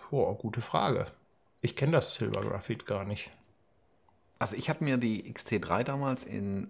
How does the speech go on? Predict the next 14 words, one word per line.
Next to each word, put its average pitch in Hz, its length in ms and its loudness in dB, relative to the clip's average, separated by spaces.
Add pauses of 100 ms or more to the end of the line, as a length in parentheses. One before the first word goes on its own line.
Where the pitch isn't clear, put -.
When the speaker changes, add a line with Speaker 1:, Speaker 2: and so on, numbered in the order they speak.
Speaker 2:
Silber 104 440 4
gekauft, 107 480 0
weil 101 140 2
ich 101 80 -6
die 98 300 -4 (120)
tatsächlich 117 400 -2
spannender 139 460 0
fand 95 300 -4
als 92 320 -2
wieder 117 260 0
nur 90 140 2
eine 85 120 2
schwarze - 360 -2
Kamera. - 520 -2